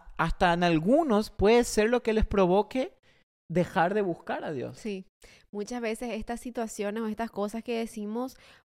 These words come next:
Speaker 2: pueden provocar, como vos dijiste, un problema más allá profundo en nuestro corazón que literalmente nos hace decir, como decir, "Bueno, Dios no me escucha, no siento a Dios, Dios está enojado conmigo", y llegamos al punto de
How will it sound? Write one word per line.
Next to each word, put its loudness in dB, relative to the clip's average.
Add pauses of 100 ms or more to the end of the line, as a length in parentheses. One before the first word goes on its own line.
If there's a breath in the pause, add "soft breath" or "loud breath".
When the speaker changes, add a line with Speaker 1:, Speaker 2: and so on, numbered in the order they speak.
Speaker 2:
pueden 2
provocar, -2
como -6
vos -4
dijiste, -6
un -4
problema -2
más -6
allá -6
profundo -8
en -10
nuestro -12
corazón -8 (420 soft breath)
que -4
literalmente -6
nos -8
hace -8
decir, -6
como -8
decir, -10
"Bueno, -4 (260)
Dios -8
no -6
me -4
escucha, -10
no -8
siento -10
a -6
Dios, -6 (280 soft breath)
Dios -4
está -6
enojado -4
conmigo", -6
y -6
llegamos -6
al -10
punto -12
de -8